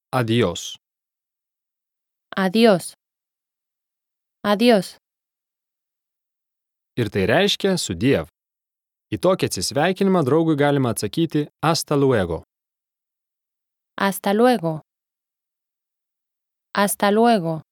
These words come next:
Speaker 1: Hasta luego reiškia iki. Štai ir į pabaigą mūsų pamokėlė. Pabaigai pasikartokime viską, ką šiandien išmokome.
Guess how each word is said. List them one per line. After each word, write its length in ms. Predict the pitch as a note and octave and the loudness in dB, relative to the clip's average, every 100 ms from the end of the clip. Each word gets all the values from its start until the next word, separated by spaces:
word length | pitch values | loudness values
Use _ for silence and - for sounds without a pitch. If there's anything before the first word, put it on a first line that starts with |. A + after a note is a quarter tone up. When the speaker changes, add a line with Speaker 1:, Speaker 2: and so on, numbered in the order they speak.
| _ _ _ _ _ _ _ _ _ _ _ _ _ _ _ _ _ _ _ | _ _ _ _ _ _ _ _ _ _ _ _ _ _ _ _ _ _ _
Speaker 1:
Hasta 320 | A2+ - - | -6 -4 -6
luego 480 | F2 G2 F3 G#3+ A3 C#3+ | -4 0 0 0 -2 -4
reiškia 500 | A#2 D3+ - E3+ D#3 | -2 -2 -2 -4 -4
iki. 320 | A#2+ G2 G#3+ C#3 E2+ _ _ _ _ _ _ _ _ _ _ _ _ _ _ _ _ _ _ _ _ _ _ | -6 -6 -2 -2 -4 _ _ _ _ _ _ _ _ _ _ _ _ _ _ _ _ _ _ _ _ _ _
Štai 200 | - B3 | -2 2
ir 100 | G#3+ | 2
į 40 | - | 4
pabaigą 400 | G3+ D3 A#2 G#2+ | 2 4 0 0
mūsų 220 | G#2+ - | -2 -4
pamokėlė. 540 | A#2 B2 B2 F3+ G2+ E2 D#2 _ _ _ _ - | -2 -2 0 0 0 -6 -14 _ _ _ _ 0
Pabaigai 420 | C3 A3 A#3+ B3 | 2 2 0 0
pasikartokime 800 | C3+ - - F#2+ - F#3+ D#3 G#2 | -2 -4 -6 -4 0 0 2 0
viską, 300 | G#2 G2+ F3+ | 0 -2 -2
ką 100 | - A2 | -2 -2
šiandien 320 | A#2+ A#2 G#2 | 0 0 0
išmokome. 640 | G2+ - A#2+ G#2+ E2+ D#2 | 0 0 0 0 -6 -8